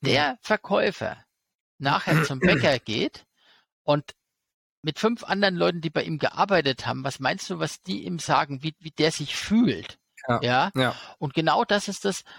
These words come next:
Speaker 1: warum Buffett und Munger dort gute Deals bekommen, weil sie einfach fair mit umgehen, weil sie zu ihrem Wort stehen. Und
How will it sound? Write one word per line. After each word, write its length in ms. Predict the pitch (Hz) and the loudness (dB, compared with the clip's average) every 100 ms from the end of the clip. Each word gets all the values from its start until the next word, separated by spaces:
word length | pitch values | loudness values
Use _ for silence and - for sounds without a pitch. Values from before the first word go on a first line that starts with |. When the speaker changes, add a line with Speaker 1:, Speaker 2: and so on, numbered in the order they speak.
| - | -18
Speaker 1:
warum 440 | 226 143 135 185 180 | 0 2 4 0 0
Buffett 400 | 147 - 196 - | -2 0 -4 -4
und 120 | 156 | -2
Munger 360 | 147 165 165 - - - | -2 0 -2 -4 -6 0
dort 220 | 165 - - | 0 -2 -14
gute 280 | - 175 170 | -6 -2 -2
Deals 440 | - 190 220 - | 0 0 0 -2
bekommen, 480 | - 135 - 123 165 - | -8 -8 -2 -2 -2 -6
weil 240 | 131 139 | -2 -2
sie 180 | - - | -2 -6
einfach 400 | 151 151 151 135 - _ _ | -6 -2 -2 -2 -6 _ _
fair 480 | - - 143 156 160 | -10 0 4 4 2
mit 180 | 147 139 | -4 -8
umgehen, 340 | 160 160 180 156 | -6 -4 -4 0
weil 180 | 147 156 | 0 -2
sie 140 | 156 | -6
zu 220 | - 156 - | -6 -6 -4
ihrem 300 | 127 110 113 | -6 -6 -10
Wort 560 | - 117 127 165 - - | -12 -2 2 2 0 -14
stehen. 640 | - - - 123 107 113 233 _ _ _ - - - - - _ _ - | -6 -4 -2 -2 -2 -4 -8 _ _ _ -20 -20 -20 -20 -20 _ _ 2
Und 180 | 392 | 2